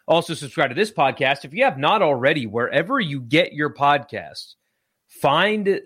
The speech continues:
this one there. Just search Rebel Report. And if you like what you hear, leave a rating and a review. So we'll start here because we have to.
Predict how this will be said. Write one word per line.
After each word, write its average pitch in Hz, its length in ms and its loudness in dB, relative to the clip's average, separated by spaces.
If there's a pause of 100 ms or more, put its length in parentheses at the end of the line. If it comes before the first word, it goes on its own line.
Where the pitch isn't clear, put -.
this 175 360 0
one 117 420 -2
there. 147 320 2
Just 101 160 -18
search 123 180 -8
Rebel 123 220 -6
Report. 143 400 0 (560)
And 117 140 0
if 107 80 -6
you 120 80 0
like 175 160 2
what 127 120 -6
you 120 60 -6
hear, 120 100 -2
leave 120 160 -4
a 117 60 -2
rating 117 420 0
and 117 460 0 (100)
a 113 540 2 (100)
review. 117 560 2 (460)
So 151 760 4 (280)
we'll 165 300 2
start 262 500 4
here 156 560 -4 (1200)
because 156 960 0 (1000)
we 180 140 4
have 202 340 4
to. 147 300 -12